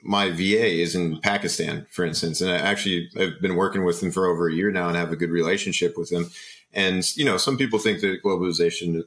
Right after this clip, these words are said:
is a really bad thing, and I understand why. But I think for better or for worse, we're gonna spend more, more time with other, connected to other people across the globe, as well as a result of being on the internet, like you're saying.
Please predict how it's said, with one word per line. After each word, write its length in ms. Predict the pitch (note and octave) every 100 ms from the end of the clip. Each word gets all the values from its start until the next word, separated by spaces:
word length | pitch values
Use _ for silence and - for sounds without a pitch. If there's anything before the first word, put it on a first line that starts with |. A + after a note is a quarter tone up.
| -
is 140 | F#2
a 60 | E2
really 200 | E2 E2
bad 260 | E2 E2 -
thing, 160 | F#2
and 80 | F2
I 100 | F2+
understand 460 | F2 E2 F#2+ D#2+ E2+
why. 320 | G#2 E2+ E2+ - _
But 100 | -
I 60 | G#2
think 300 | D#3 G#2+ -
for 140 | G#2
better 380 | F2 F#2+ F#2 F2+
or 40 | E2+
for 180 | F2+ F2
worse, 500 | A#2+ G#2+ G#2 - F#2
we're 260 | F#2 F2+
gonna 240 | F2 F#2 F2
spend 380 | - F2 E2+ - _ -
more, 480 | G2 F#2 F2 - -
more 260 | G#2+ G2+ F#2
time 480 | - G2+ F#2+ F2 E2+ _ _ _ _ _ _
with 360 | G2 F2+ E2+ - _ F#2
other, 320 | F#2+ F2+ F2 _
connected 420 | - A2 A#2 G#2 E2+
to 140 | F#2+
other 140 | F#2
people 260 | - F#2 E2+
across 320 | - F#2 -
the 80 | E2
globe, 340 | F2 G2 F2
as 180 | F2 E2
well 320 | E2 G2+ F2+
as 160 | E2+ - -
a 60 |
result 480 | F2+ E2+ F2 G2 -
of 80 | D#2
being 260 | D#2+ D#2 D#2
on 120 | D2+
the 100 | D2+
internet, 320 | D2+ D#2 -
like 160 | D2 -
you're 60 |
saying. 340 | - F2 E2+